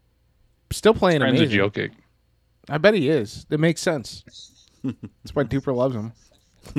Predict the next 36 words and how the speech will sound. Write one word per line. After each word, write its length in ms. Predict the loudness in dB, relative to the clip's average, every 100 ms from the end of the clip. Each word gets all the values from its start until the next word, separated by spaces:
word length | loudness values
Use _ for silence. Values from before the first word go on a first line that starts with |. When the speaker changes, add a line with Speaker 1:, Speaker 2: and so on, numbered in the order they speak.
| -4 -4 -4 -6 -8 -10 -8 -8 -10 -10 -10 -10 -12 -12 -12 -14 -14 -14 -16 -18 -20 _
Speaker 2:
He 140 | 0
does 240 | 2 0 2
think, 260 | 0 0 2
like 280 | 2 4
you, 120 | 2 4
though, 160 | 4
that 140 | 2 0
LeBron 300 | -2 0 0
is 100 | -4
the 60 | -4
best. 320 | -4 -4 -8 _
So 260 | -6 -4 -4 -8 _ _ _
there's 180 | -6 -2
Speaker 1:
No, 120 | -2
Speaker 2:
that. 100 | -2
Speaker 1:
that's 160 | -2 -2
fair. 240 | -4 -6 -10 _ _ _ _ _ _ _ _ -4
I 140 | 2
do 120 | 4
think 200 | 4 2
Speaker 2:
Oh. 60 | 0
Speaker 1:
LeBron 240 | 0 -2
is 80 | -4
the 80 | -4
best. 260 | -2 -2 -2
It's 120 | 0
okay. 240 | 2 2
You 60 | 2
can 120 | 0
play 140 | 0 2
that 120 | 2
soundbite 420 | 2 0 0 -2
now. 440 | -4 -6 -6 -8 -12 _ -2
Play 160 | 2
it 80 | 4
now. 280 | 4 2